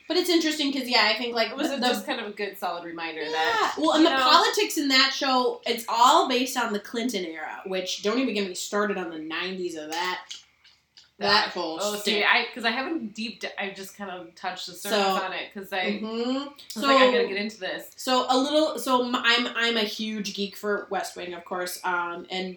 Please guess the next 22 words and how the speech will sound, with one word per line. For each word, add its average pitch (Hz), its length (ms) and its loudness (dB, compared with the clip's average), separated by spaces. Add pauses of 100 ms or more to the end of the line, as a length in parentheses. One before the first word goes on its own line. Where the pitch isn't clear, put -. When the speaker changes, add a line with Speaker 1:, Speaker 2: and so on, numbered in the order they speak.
(400)
Speaker 1:
Aaron 208 220 0
Sorkin 202 400 -2
was 196 100 -6
the 190 280 -8
writer 190 420 -4
for - 80 -14
Speaker 2:
Yeah. 185 180 -2
Speaker 1:
the 185 120 -6
first 185 340 -10
four 196 120 -6
seasons. 190 380 -4
He 190 80 -8
founded 185 400 -4
the 180 60 -10
show. 180 340 -6
He 208 180 -10 (120)
came 202 240 -4
back 180 280 -6
after 185 300 -10
a - 40 -12
few 185 140 -10
years. 180 360 -10